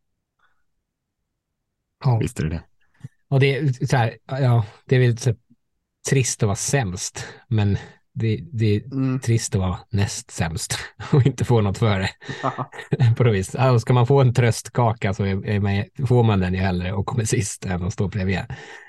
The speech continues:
Speaker 1: Eh, men, eh, jag, jag, jag tänker mig att Lovie Smith är ganska nöjd nu när han då kliver ur med sin flyttlåda och blomma, eh, växt, liksom, att kunna peka ett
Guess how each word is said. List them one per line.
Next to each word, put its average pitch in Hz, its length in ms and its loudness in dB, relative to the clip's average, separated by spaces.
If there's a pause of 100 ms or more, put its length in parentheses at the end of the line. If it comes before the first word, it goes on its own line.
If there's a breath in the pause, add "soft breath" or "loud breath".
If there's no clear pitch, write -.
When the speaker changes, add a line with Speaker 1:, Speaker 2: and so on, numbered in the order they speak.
(280 loud breath)
Speaker 1:
Eh, 90 380 -6 (600 loud breath)
men, 92 240 0
eh, 82 280 -2 (160)
jag, 117 260 -6
jag, 123 320 2
jag 120 200 2
tänker 113 220 2
mig 101 100 2
att 95 80 0
Lovie 92 200 0
Smith 104 360 -2
är 98 40 0
ganska 90 440 -2 (140)
nöjd 95 520 2
nu 113 200 2
när 113 120 4
han 98 340 0 (120)
då 95 220 -2
kliver 95 300 0
ur 92 160 0
med 92 140 0
sin 90 340 -2
flyttlåda 90 580 -2
och 90 120 -4
blomma, 90 440 -2 (460)
eh, 90 220 -4
växt, 95 520 -4
liksom, 85 360 -4
att 92 160 -6
kunna 90 360 -4 (200)
peka 95 260 0
ett 90 100 -6